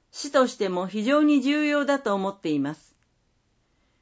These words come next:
商業業務誘導地区建築条例を作った要因の一つとして、単純に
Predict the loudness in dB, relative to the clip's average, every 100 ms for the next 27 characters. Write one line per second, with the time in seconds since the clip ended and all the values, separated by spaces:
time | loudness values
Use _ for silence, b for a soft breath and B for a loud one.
0 | _ 0 2 2 4 4 4 4 4 4
1 | 0 0 0 0 2 2 0 -4 -4 -2
2 | 0 0 0 -4 2 4 4 4 2 -2
3 | -6 -10 -8 -2 2 4 4 2 0 -2
4 | -4 -2 -2 -2 -6 -6 -6 -8 -10 _
5 | _ _ _ _ _ _ 2 4 4 4
6 | 2 0 -2